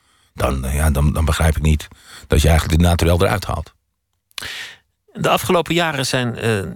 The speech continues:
Speaker 2: niet zo lang geleden je ouders overleden met, met een, eh, een tussenpoos. En,
Speaker 1: Ja.
Speaker 2: en jij bent, eh, twee keer vader geworden in min of meer dezelfde periode. Dus,
Speaker 1: Ja.
Speaker 2: dus eigenlijk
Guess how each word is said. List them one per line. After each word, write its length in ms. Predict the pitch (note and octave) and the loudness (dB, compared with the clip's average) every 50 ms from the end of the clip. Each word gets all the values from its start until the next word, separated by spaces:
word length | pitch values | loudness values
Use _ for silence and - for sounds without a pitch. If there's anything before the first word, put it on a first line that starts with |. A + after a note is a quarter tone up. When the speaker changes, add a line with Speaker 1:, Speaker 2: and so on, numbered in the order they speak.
| - _ | -10 _
Speaker 2:
niet 180 | - A#2+ C3+ - | -2 -2 0 0
zo 100 | - A#2+ | 0 0
lang 200 | G2+ F#2+ F#2 - | 2 2 0 0
geleden 260 | - G2+ G2 F#2+ F#2 F2+ | 0 0 2 2 2 0
je 80 | F2 | 0
ouders 300 | - F#2 G#2+ B2+ C3 - | 0 0 0 -2 -2 -2
overleden 540 | - C3 A#2+ - B2 A#2 A#2 A#2+ A#2+ B2 A#2 | -2 -2 -2 0 0 0 2 0 0 0 0
met, 200 | A2+ A2+ - - | 0 -2 -2 -2
met 200 | A#2 A2+ G#2 - | -2 -2 -2 0
een, 140 | - A2 G#2 | 0 0 2
eh, 120 | G2+ G2+ G2 | 2 2 2
een 180 | F2+ G2+ G2+ G2 | 2 0 0 0
tussenpoos. 540 | - G#2+ - - - - F#2+ - A#2 - | 0 -2 -2 -2 -2 -2 -2 -2 -2 -2
En, 100 | - - | 0 2
Speaker 1:
Ja. 100 | F2 - | 2 2
Speaker 2:
en 160 | - - G2 G2+ | 2 0 -2 0
jij 200 | G#2 G#2+ A2 G#2+ | 0 0 0 0
bent, 340 | G2+ F#2 F#2 F#2 - - | 0 0 -2 -2 -4 -6
eh, 380 | - - - F#2 F2+ F2 F2 F2 F2 - _ _ _ - - - - - _ _ | -8 -4 -2 -2 0 0 0 -2 -2 -6 _ _ _ -20 -20 -20 -20 -20 _ _
twee 220 | - - - G#2+ G#2 | -8 -2 0 0 0
keer 160 | - - - | 0 -2 -2
vader 320 | - - F2 F2+ G#2 A2+ G#2+ | -2 0 0 0 0 -2 -2
geworden 300 | - A2 G#2+ G#2+ G#2 - | 0 0 2 2 2 2
in 80 | G#2 | 2
min 180 | G#2+ A2 A2+ A#2 | 2 2 2 0
of 100 | - F#2+ | -2 -2
meer 200 | G#2+ G#2+ G2+ G2+ | 0 0 0 0
dezelfde 460 | F#2+ G2 - - G2+ G2 F#2+ - - | 0 -2 0 0 0 0 0 -4 -6
periode. 580 | - - F#2+ F#2 F#2+ F2 F2 E2+ F2 - - A#1+ | -2 0 0 0 2 2 2 2 2 0 0 0
Dus, 100 | - - | 2 2
Speaker 1:
Ja. 80 | F2 | 4
Speaker 2:
dus 140 | - A#2 A2+ | 4 2 0
eigenlijk 520 | A#2 - A#2+ - - G#2+ G2+ - - - | 0 -2 -2 -2 -2 -4 -4 -4 -6 -12